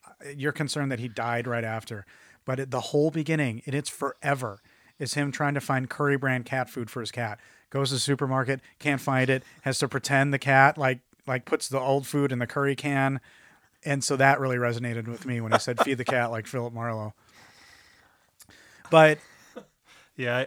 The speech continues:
Speaker 2: I, I didn't have that reference.
Speaker 1: So they, they go into a library, which seems to be a,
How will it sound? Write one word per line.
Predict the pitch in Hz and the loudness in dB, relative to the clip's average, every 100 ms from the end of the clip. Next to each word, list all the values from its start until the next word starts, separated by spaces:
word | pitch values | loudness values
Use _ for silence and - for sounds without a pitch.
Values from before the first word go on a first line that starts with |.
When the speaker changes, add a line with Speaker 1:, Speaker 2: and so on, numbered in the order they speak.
| - | -4
Speaker 2:
I, | |
I | 131 | -4
didn't | 131 123 | -2 -4
have | 127 120 | -6 -6
that | 117 | -6
reference. | 117 113 113 107 | -8 -12 -8 -4
Speaker 1:
So | 180 165 156 156 - _ _ | 4 6 6 4 0 _ _
they, | 156 156 156 | -2 0 0
they | 143 151 | 0 0
go | 147 196 | 2 0
into | 226 - 160 | 0 -2 -2
a | |
library, | 135 127 123 120 107 104 110 | 2 4 2 2 -6 -6 -6
which | 113 120 | -6 -6
seems | 147 135 - | -6 -6 -6
to | 127 | -4
be | 127 | 0
a, | 120 | 0